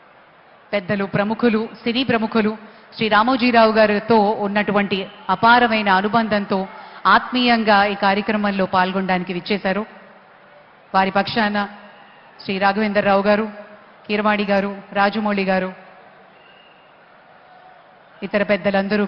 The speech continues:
కూడా పుష్పగుచ్చాల్ని సమర్పించి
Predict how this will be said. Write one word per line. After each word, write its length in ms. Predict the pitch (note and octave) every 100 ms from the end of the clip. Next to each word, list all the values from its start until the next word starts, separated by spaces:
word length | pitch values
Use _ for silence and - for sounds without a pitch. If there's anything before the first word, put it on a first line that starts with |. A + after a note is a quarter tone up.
| G3
కూడా 180 | F3+ F3 F#3 - - - - - - - _ _ _ _ - - - - - - - - -
పుష్పగుచ్చాల్ని 880 | A3+ G#3 - F#3+ F#3 - F#3+ F3+ F3 G3 - - _ _ _ - _ - - - - - - _ - _ - _ _ _ _ -
సమర్పించి 640 | G3+ F#3+ F#3+ F3 F3 G#3